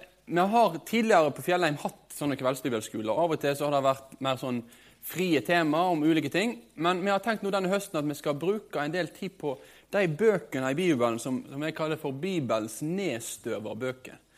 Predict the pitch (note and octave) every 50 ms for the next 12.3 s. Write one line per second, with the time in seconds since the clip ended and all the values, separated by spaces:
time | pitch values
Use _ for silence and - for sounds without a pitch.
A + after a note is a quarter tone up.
0 | _ _ _ - - - - - - - _ _ - B2 D#3+ G3 G#3 F#3+ - A#3
1 | G#3+ G3+ F#3+ E3 A2+ - - - D#3+ D#3 D3 D3 D3+ D3+ G#3 A3 G3+ F3 D3 D3
2 | F#3+ A3 A3 G#3 A3 - - - D3+ C3+ C3 B2+ B2+ C3 C3 D3 F3 F#3 D#3+ B2
3 | A#2+ A#2+ A2+ A#2 A2+ - - B2 A#2+ A#2+ - - D#3 E3 F#3 F#3 - - - -
4 | C#3+ E3 - - - - C#3+ C3 B2+ - - - - - F#3+ F#3+ E3 B2+ A2 A#2+
5 | C3 C3+ D3 D3+ C#3+ B2 A#2+ A2 A2 B2 A2+ A#2+ A#2 A#2 A2 A#2 A2+ - - B2
6 | - - E3+ E3 D#3 C#3+ D3+ - D#3 D#3+ E3 D#3+ D#3+ E3 D#3 C3 A#2+ B2 B2 B2
7 | A#2 B2 B2+ B2+ B2+ - A#2+ A2+ G#2 A#2 - - A#2+ A#2 A#2 A#2 _ _ _ _
8 | _ _ _ _ _ _ - C#3 D#3 E3 D3 C#3+ F3 F3 - - D#3 C3+ C#3 D3
9 | D3+ D3+ C#3+ - - C3 B2 A#2 A#2+ B2 - E3 - - - - - - _ -
10 | A#2 A#2+ - - - - - - A#2 G#2+ - - - A#2 B2 C3 B2+ A2+ G#2+ A2+
11 | A2 A#2+ B2 B2+ B2 - - - G#2+ - - - - A2 A#2 A2+ A2+ A2+ A2+ A#2
12 | A2+ A#2 A2+ - -